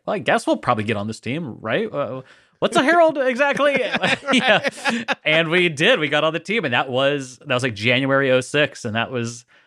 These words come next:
Speaker 1: uh, last day of school. And, I mean, I don't know that we're, like, officially done now, but we still had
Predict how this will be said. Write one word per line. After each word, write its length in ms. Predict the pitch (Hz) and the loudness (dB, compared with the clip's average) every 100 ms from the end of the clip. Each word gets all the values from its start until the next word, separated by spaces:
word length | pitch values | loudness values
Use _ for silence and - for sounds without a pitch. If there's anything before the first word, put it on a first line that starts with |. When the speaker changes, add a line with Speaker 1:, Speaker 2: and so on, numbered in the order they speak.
| _ _ _ | _ _ _
Speaker 1:
uh, 480 | 113 110 107 107 107 _ _ _ _ _ | -2 2 2 0 -4 _ _ _ _ _
last 240 | - 127 - | -4 -2 0
day 120 | 139 | -2
of 60 | 135 | -2
school. 380 | - 165 170 | 0 2 2
And, 400 | 127 127 117 113 - _ - | 2 -2 -2 -6 -10 _ -8
I 160 | 127 | -6
mean, 220 | 131 131 131 | -2 -4 0
I 80 | |
don't 180 | 147 180 | 0 2
know 80 | 175 | 0
that 140 | 160 | 0
we're, 120 | 151 139 | 2 2
like, 160 | 131 - | 0 -4
officially 640 | - - 160 - 180 180 | -4 -2 -2 0 0 0
done 460 | 156 110 139 156 160 | -2 2 2 2 2
now, 420 | 151 156 175 147 _ _ _ | 2 2 0 -4 _ _ _
but 140 | 143 135 | 0 2
we 100 | 131 | 0
still 200 | - 214 | 0 0
had 140 | 123 | 0